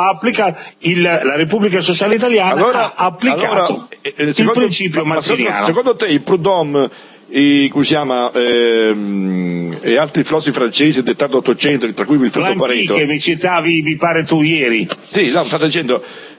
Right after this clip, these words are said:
Speaker 2: il Proudhon, i, i Pareto, eccetera, che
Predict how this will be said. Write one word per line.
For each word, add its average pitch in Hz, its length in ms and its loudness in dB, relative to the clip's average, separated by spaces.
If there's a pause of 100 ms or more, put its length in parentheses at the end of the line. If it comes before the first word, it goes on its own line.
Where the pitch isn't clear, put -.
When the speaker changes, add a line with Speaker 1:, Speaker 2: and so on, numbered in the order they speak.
(100)
Speaker 2:
il 143 120 0
Proudhon, 160 540 2
i, 131 280 0
i 135 100 0
Pareto, 151 320 2
eccetera, 117 520 0
che 104 220 0